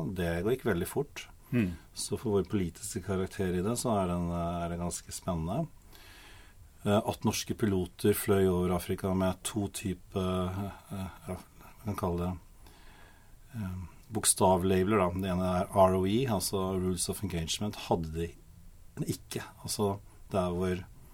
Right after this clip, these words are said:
Speaker 1: eh, norske politikere kan jo avgrense hva norske soldater skal gjøre. Og da,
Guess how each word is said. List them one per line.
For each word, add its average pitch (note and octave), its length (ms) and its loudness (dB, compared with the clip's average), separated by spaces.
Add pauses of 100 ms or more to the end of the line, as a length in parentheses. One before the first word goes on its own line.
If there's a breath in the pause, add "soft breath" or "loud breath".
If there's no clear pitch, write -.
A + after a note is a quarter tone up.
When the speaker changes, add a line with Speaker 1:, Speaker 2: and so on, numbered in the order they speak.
(600 loud breath)
Speaker 1:
eh, G2+ 180 -10
norske A#2+ 540 -4
politikere F2+ 480 -4
kan F2+ 300 0
jo F2 240 -2 (560)
avgrense F#2 920 2
hva F#2 260 0
norske F2+ 480 -6
soldater F#2 460 -4
skal G#2+ 160 2
gjøre. G#2 300 0 (720 loud breath)
Og F#2+ 100 -8
da, F#2 140 -2